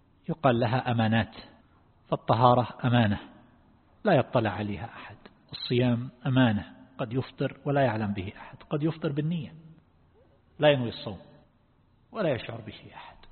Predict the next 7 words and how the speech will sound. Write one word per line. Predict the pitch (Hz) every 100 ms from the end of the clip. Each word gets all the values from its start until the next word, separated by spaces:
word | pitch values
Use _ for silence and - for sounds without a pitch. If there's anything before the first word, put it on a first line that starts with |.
| -
وإن | 185 196
لم | 160 135
يأكل | 139 - 147 139 - - - -
ويشرب. | 110 - - 90 - _ _ _ _ _ _ _ _ _
والغسل | 165 131 135 - 139 110 -
من | 131 127
الجنابة | 110 120 120 113 107